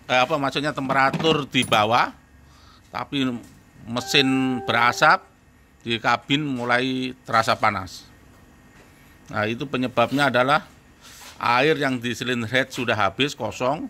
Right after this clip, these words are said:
karena tumpah-tumpah mendidih di radiator, dia lewat, lewat, eh, reservoir atau air cadangan, di situ dia tumpah-tumpah.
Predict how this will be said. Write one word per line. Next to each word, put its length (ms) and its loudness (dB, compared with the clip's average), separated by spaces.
karena 280 0
tumpah-tumpah 560 -2
mendidih 400 0
di 160 0
radiator, 560 0
dia 320 2
lewat, 240 0
lewat, 680 2
eh, 800 -2
reservoir 720 2
atau 160 2
air 160 4
cadangan, 480 0
di 80 -6
situ 320 -6
dia 80 0
tumpah-tumpah. 720 0